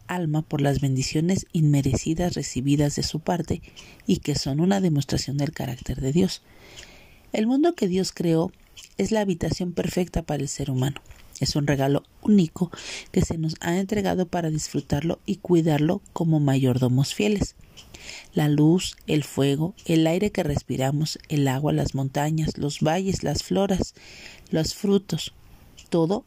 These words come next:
lo creó Dios de forma armoniosa, perfecta y hermosa para que tú y yo lo podamos disfrutar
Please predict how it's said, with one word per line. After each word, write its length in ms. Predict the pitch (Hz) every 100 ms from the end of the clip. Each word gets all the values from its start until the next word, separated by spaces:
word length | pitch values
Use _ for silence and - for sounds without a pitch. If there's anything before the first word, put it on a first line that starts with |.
| _ -
lo 160 | 175 160
creó 360 | 160 156 156
Dios 320 | 156 170 175 185
de 120 | 180
forma 340 | 160 151 151
armoniosa, 640 | 151 139 139 151 160 - - -
perfecta 600 | - 127 - 147 - - -
y 160 | 170 143
hermosa 540 | 139 143 160 - 208 - - - - -
para 220 | 180 170
que 120 | 180
tú 220 | 165 214
y 80 | 220
yo 140 | 214
lo 100 | 208
podamos 520 | 202 170 170 165 170 165
disfrutar 600 | - - 147 170 -